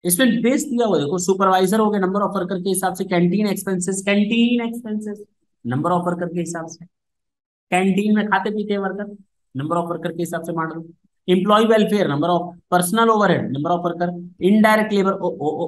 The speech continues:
ओ, ओ, ओ, ओ, indirect labor, direct labor के हिसाब से बांटो, Indirect labor किसके हिसाब से बांटोगे? Direct labor के हिसाब से बांटोगे। ये एक base दिया हुआ है तुमको, केवल एक बार देख लेना कौन कौन सा base है, ठीक है ना?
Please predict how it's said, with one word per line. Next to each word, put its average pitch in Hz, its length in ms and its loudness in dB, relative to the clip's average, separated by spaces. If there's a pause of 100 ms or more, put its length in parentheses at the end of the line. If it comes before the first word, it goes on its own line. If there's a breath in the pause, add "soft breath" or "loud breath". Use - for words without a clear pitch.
ओ, 156 140 -6
ओ, 175 220 -8
ओ, 165 360 -2
ओ, 175 80 -8
indirect 214 480 0
labor, 214 320 0 (200)
direct 240 420 4
labor 233 340 4
के 233 80 0
हिसाब 214 280 -2
से 208 100 -8
बांटो, 196 400 -2 (1160)
Indirect 196 440 0
labor 208 220 0
किसके 202 240 -4
हिसाब 196 220 0
से 202 80 -4
बांटोगे? 202 340 -2 (920)
Direct 185 440 0
labor 160 280 0
के 165 80 -6
हिसाब 160 220 -4
से 170 100 -8
बांटोगे। 165 380 -6 (720)
ये 359 160 6
एक 233 240 0
base 359 320 4
दिया 277 260 2
हुआ 220 240 4
है 139 160 0
तुमको, 104 320 -6 (580)
केवल 214 200 2
एक 247 200 4
बार 240 200 4
देख 190 200 4
लेना 160 220 0
कौन 160 260 -2
कौन 151 140 -4
सा 147 120 -6
base 139 300 -6
है, 143 100 -14
ठीक - 480 -4
है 185 60 2
ना? - 220 -2